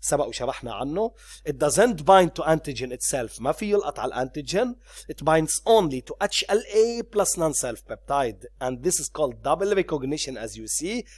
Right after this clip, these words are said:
Double recognition because it binds to H L A and non-self peptide in its context. Okay? If this T C lymphocyte، يعني H L A class one. إذا كانت T helper، T four lymphocyte، H L A class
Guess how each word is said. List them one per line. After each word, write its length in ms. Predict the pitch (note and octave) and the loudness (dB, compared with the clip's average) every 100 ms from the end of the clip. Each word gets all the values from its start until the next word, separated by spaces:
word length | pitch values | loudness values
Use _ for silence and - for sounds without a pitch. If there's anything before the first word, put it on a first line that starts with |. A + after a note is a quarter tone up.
| - B2 | -10 0
Double 320 | D3+ D3 C3 | 2 2 -2
recognition 640 | B2 C3 G#2+ C3 - A3 C4 - - | -4 -8 -6 -4 -2 -2 -4 -12 -14
because 360 | B2+ - D#3+ A#2 | -6 0 0 0
it 120 | - | -4
binds 340 | D3 C3 - - | -2 -2 -4 -6
to 80 | - A3+ | -6 -4
H 200 | A3 A3 | -2 0
L 160 | A3+ | 2
A 120 | A#3 B3 - _ - | 2 0 -4 _ 2
and 200 | F3+ D#3 | 2 2
non-self 380 | C3 B2 B2 A2+ | -2 -4 -6 -8
peptide 340 | G#2+ - B2+ A2 | -12 -6 -6 -6
in 60 | G#2 | -8
its 140 | G2+ | -10
context. 540 | - G#2+ F#2 F#2 - - _ _ - F3 | -8 -8 -10 -10 -8 -8 _ _ -14 -4
Okay? 240 | - G#3 A#3 - - - E3+ | 0 0 -2 -18 -20 -6 -4
If 120 | C#3 | 2
this 180 | F#3+ - | 2 2
T 140 | A3 | 0
C 180 | F#3 G#3+ | -2 0
lymphocyte، 760 | F#3+ - D#3+ D#3 D#3+ G3 - - - - - - - - - _ - | -2 -2 -2 2 2 2 -2 -14 -16 -20 -20 -20 -20 -20 -20 _ -4
يعني 300 | D3+ D3+ D3+ | 0 0 0
H 140 | D3 | -2
L 100 | C#3 | -4
A 40 | B2+ | -4
class 320 | C3 B2 - | -6 -6 -8
one. 280 | G#2 F2 F2 - - - | -12 -14 -18 -20 -20 -14
إذا 140 | A2+ C#3 | -6 -4
كانت 420 | - F#3 D3 - _ _ - | 4 4 4 -4 _ _ -8
T 140 | E3+ D3+ | -2 2
helper، 480 | D3+ F#3+ - A#3 | 4 4 4 2
T 160 | A#3 E3+ | 2 -8
four 200 | - F3 | 0 0
lymphocyte، 720 | E3 D#3+ E3 E3+ D#3+ D#3+ - - - | 0 -4 -6 -2 0 0 -4 -18 -12
H 260 | C3 C#3 - | -8 -8 -6
L 120 | C3+ | -6
A 80 | C3 | -6
class 260 | B2+ C3+ | -6 -6